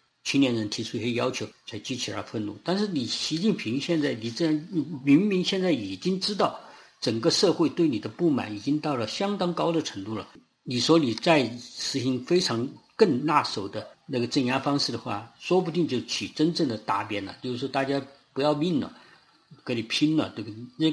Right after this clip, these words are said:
这种状况不是不可能的事情。所以说他也是可能直觉还是体会到这一点，他为什么这么快就放手了？所以说他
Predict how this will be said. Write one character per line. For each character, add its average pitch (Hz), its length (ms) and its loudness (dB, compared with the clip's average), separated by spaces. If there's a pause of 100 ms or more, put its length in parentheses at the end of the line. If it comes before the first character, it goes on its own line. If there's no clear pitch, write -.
这 190 120 0
种 165 200 2 (240)
状 139 200 0
况 123 180 -4
不 127 100 -4
是 139 140 -2
不 151 140 -6
可 123 180 -6
能 98 180 -10
的 135 120 -2
事 - 160 -8
情。 - 160 -12 (420)
所 160 140 2
以 151 40 4
说 156 140 2
他 156 260 2
也 151 200 2
是 127 300 -4
可 120 180 -8
能 120 220 -2
直 127 260 0
觉 113 180 -2
还 113 140 -4
是 117 140 -8
体 - 160 -10
会 - 180 -12
到 113 80 -6
这 117 140 -8
一 117 40 -6
点， 107 140 -10 (320)
他 135 80 -4
为 135 100 4
什 123 120 0
么 123 120 2 (280)
这 - 120 0
么 180 120 4
快 135 260 -4
就 107 160 -6
放 131 240 -2
手 - 180 -8
了？ 98 160 -12
所 - 200 -4
以 - 20 2
说 127 140 -2
他 147 240 0